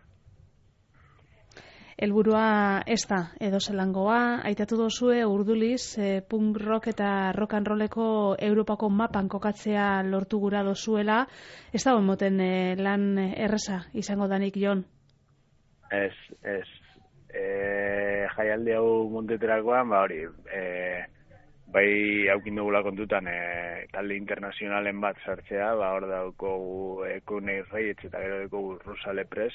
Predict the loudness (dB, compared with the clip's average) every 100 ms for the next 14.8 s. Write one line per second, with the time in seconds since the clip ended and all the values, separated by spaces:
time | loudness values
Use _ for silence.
0 | -8 -10 -10 -8 -8 -6 -6 -6 -8 -8
1 | -6 -4 -4 -6 -8 -10 -8 -8 -8 -8
2 | -8 -10 -10 -10 -12 _ _ _ -20 -20
3 | -20 -20 -20 -20 -6 -4 -4 -4 -6 -6
4 | -4 -4 -4 -4 -2 -2 -2 -10 _ -6
5 | -4 -2 0 0 2 2 2 2 0 0
6 | 0 0 -2 -4 -2 -2 0 -4 -2 -2
7 | -4 -4 -4 -2 -2 -2 -4 -2 0 2
8 | 2 0 -4 -8 -2 0 2 2 2 0
9 | -2 -2 0 0 0 0 2 2 0 -2
10 | -6 -8 -12 -10 -6 -6 -4 -6 -12 -12
11 | -10 -8 -8 -10 -12 -8 -4 -2 -2 -2
12 | -8 -20 _ _ _ _ 2 2 4 4
13 | 4 4 2 0 6 8 8 6 2 -4
14 | -8 -6 -2 -2 0 -2 -2